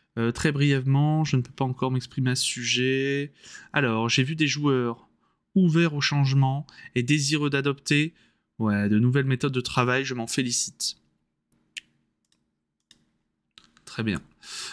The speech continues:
Souhaitez-vous adresser un message aux supporters de Hereford ?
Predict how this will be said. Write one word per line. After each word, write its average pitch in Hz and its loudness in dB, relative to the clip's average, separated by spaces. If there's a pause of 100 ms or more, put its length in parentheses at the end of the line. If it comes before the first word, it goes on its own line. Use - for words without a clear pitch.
Souhaitez-vous 143 0
adresser 131 0
un 135 2
message 143 2
aux 123 0
supporters 160 0
de 131 0
Hereford ? 139 0